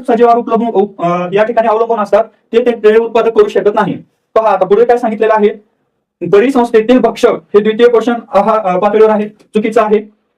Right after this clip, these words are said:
मांसाहारी सजीव हे द्वितीय भक्षक आहे, करेक्ट आहे. तो शाकाहारी प्राण्यांना खात असतात, ते द्वितीय भक्षक आहेत. शाकाहारी सजीव हे परिसंस्थेत सर्वोच्च पातळीवर असतात, हे पर्यायही चुकीचं आहे. कारण सर्वोच्च पातळीवर कोण असतात? जसं की सिंह असेल, वाघ असेल, चित्ता असेल किंवा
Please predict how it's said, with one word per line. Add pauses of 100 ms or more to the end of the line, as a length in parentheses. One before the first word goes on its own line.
(160)
मांसाहारी
सजीव
हे
द्वितीय
भक्षक
आहे,
करेक्ट
आहे. (440)
तो
शाकाहारी
प्राण्यांना
खात
असतात,
ते
द्वितीय
भक्षक
आहेत. (380)
शाकाहारी
सजीव
हे
परिसंस्थेत
सर्वोच्च
पातळीवर
असतात, (340)
हे
पर्यायही
चुकीचं
आहे.
कारण
सर्वोच्च
पातळीवर
कोण
असतात? (260)
जसं
की
सिंह
असेल,
वाघ
असेल,
चित्ता
असेल
किंवा